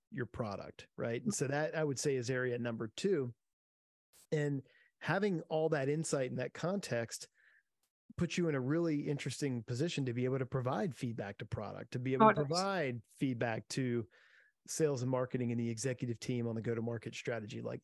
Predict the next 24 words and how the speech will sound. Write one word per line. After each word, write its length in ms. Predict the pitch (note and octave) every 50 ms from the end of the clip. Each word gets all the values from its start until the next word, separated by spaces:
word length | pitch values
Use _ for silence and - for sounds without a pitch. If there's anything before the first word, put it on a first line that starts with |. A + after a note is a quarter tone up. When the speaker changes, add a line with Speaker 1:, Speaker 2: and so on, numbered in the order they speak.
| _ _
Speaker 1:
"Hey, 200 | - - - F3
Speaker 2:
Yeah. 140 | G3 A3 G#3
Speaker 1:
here's 240 | G#3 D3 F#3+ F#3 F3+
where 160 | E3+ F3+ E3
customers 640 | - - E3 D#3 - - E3 D#3 D3+ D3+ D3 C#3 -
are 200 | - D3+ C#3+ C3
a 40 | A#2
fit, 340 | - - - D#3+ E3+ - - _ _ - - - -
and 120 | - C#3+
here's 240 | B2+ D3 D3+ C#3 B2+
where 100 | C#3 C#3
we 120 | B2+ C3 B2
see 160 | - - C3+
them 180 | B2+ B2+ B2+
struggle." 440 | A#2+ - - F#3+ G#3 G3 - - - _ _ _ _ - - - - - - -
Right 220 | - D#3+ D#3 D3
now, 480 | D3 D#3 F3+ G3+ F3+ C#3+ C3 B2 C3+ - _ -
even 240 | - D#3+ D3 D#3+ D3+
for 200 | - - D3+ D3
our 100 | E3 F#3
product, 480 | F3+ - - B2 A#2 A#2 A#2 - -
we 160 | C3 C#3+ D#3 E3
are 320 | D3 C#3+ C3+ B2+ B2 A#2 - _ _ _ _ _ _ _ _ _ - -
categorizing 880 | - - D#3+ F3+ G3+ F#3 C#3 C#3+ C#3+ C3+ C3 C3 C3 A#2 A#2 B2 B2+